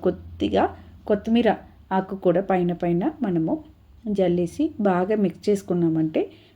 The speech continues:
మసాలా దోశకి కావాలన్నంత స్టఫ్ సూపర్గా రెడీ అయిపోయింది. రండి, మసాలా దోశ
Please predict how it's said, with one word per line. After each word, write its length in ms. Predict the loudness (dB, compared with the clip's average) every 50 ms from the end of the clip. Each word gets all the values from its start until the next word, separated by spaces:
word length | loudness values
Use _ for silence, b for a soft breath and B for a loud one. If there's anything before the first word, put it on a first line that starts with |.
| B -4 -4
మసాలా 300 | -2 0 2 2 2 2 2
దోశకి 340 | 0 0 0 -4 -6 -6 -6 -4 -2 -2
కావాలన్నంత 560 | 0 0 2 2 2 2 2 0 0 -2 -6 -6 -8 -10 -18 -12
స్టఫ్ 360 | -4 0 2 2 2 2 -2 -4 0
సూపర్గా 420 | 2 2 2 4 2 0 2 2 2 2
రెడీ 140 | 4 4 4 2
అయిపోయింది. 440 | 2 0 0 0 0 0 2 0 0 -2 -2 -4 -2 0
రండి, 360 | 2 2 4 2 4 2 2 0 0 0 0
మసాలా 320 | 0 0 0 0 0 2 0 0
దోశ 140 | -4 -2